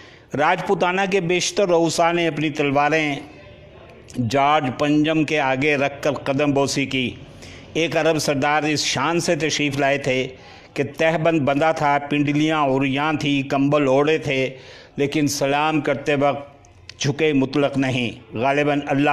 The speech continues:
کو سجدہ کرتے ہوں گے۔ اس سجدے نے دوسروں کے سجدے سے بے نیاز بن-، آ،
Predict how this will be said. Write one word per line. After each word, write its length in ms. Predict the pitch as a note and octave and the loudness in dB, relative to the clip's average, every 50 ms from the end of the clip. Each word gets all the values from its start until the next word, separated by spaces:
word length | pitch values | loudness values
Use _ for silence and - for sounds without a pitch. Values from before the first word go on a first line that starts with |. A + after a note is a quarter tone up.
| C#3+ | 2
کو 100 | - C#3+ | 0 0
سجدہ 360 | A#2+ - C#3+ B2+ A#2 A#2+ C3+ C3 C3 | 0 0 -2 -2 0 0 -2 0 -2
کرتے 280 | C3 B2 A2 - D3+ | -4 -6 -4 -2 -2
ہوں 240 | C#3+ C3+ C#3 C#3+ C#3+ | 0 2 2 2 2
گے۔ 200 | C3+ B2 A#2+ A#2 A#2+ - - - - - - - - | 2 0 -2 -2 -6 -8 -16 -18 -18 -20 -20 -6 -2
اس 160 | F3 F3 E3 | 0 0 0
سجدے 400 | - - - D3+ C#3+ C3 C3+ D#3 | 0 0 0 0 0 0 0 0
نے 200 | D3 D3 D3 D3 | 2 2 0 0
دوسروں 480 | C3+ A#2 B2 C#3 C#3 - - D#3 D3+ C#3 | -2 0 0 -2 -2 0 0 0 0 2
کے 140 | - D3+ C#3 | 0 -2 -2
سجدے 400 | - - C3+ C3+ B2 C3 C#3 C3 | 0 -2 -2 -2 0 -2 -2 0
سے 200 | - D3+ D3 C#3 | 0 0 0 0
بے 240 | B2+ B2 C3 C3+ | 0 0 0 0
نیاز 340 | B2 C3 B2+ B2+ C3 C3 A#2+ | 0 0 2 2 0 0 0
بن-، 360 | B2 C3 B2 B2 A#2+ - - | -2 -2 -2 -4 -6 -4 0
آ، 160 | C3+ B2+ B2+ | 0 2 2